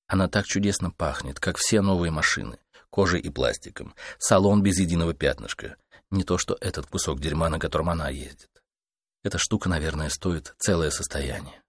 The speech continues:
Она натягивает на грудь ремень безопасности, еще раз мелькнув красными кружевами, и он улыбается. У него милая улыбка. На мгновение в ее голове вспыхивает мечта.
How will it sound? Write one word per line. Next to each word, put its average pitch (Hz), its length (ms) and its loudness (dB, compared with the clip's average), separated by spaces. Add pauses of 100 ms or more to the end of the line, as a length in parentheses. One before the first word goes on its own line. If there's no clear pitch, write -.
(540)
Она 82 320 2
натягивает 71 580 -2
на 78 100 -2
грудь 71 240 -4
ремень 78 240 -2
безопасности, 82 800 0 (340)
еще - 300 4
раз 92 160 4
мелькнув 92 400 2
красными 85 400 4
кружевами, 76 640 0 (220)
и 92 60 2
он 87 240 2
улыбается. 67 720 -4 (500)
У 101 60 -4
него 95 220 4
милая 76 420 0
улыбка. - 600 -8 (580)
На 98 80 2
мгновение 92 640 4 (320)
в 98 100 2
ее 104 160 6
голове 92 340 4
вспыхивает - 520 -4
мечта. - 500 -2